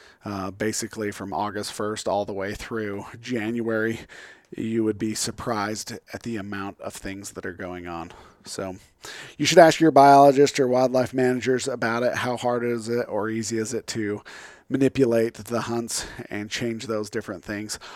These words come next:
Oftentimes, the ones that are e-, the easiest to manipulate are the ones where it's just limited time frame. Uh, you've got all your normal hunts going on, but you're bringing, uh, a couple of hunts in around these urban areas.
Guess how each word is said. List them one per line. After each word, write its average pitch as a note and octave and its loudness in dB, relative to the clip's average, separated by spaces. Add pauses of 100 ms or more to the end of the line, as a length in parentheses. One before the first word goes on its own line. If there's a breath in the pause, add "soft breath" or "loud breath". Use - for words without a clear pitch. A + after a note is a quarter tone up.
(100)
Oftentimes, C3 2
the C#3 -2
ones B2 -4
that B2+ -4
are B2 -2
e-, B2+ -2
the B2 -6
easiest C3 -4
to B2 -6
manipulate A#2+ -4
are A#2+ -2
the A2 -6
ones A2+ -8
where A#2+ -2
it's G2+ -6
just - -6
limited A2+ -6
time A2+ -8
frame. A2 -6 (680 loud breath)
Uh, A2 -2
you've A2+ -6
got B2+ 4
all A#2+ -2
your A#2 -4
normal A2+ -6
hunts A#2+ -8
going G#2+ -6
on, A2 -8
but A2 -8
you're A#2+ -8
bringing, A2+ -8 (720 loud breath)
uh, G#2 -2
a G#2 -4
couple B2+ -4
of A2+ -4
hunts A2+ -8
in A#2 -6
around A2 -6
these G#2+ -10
urban A#2+ -2
areas. A2+ -4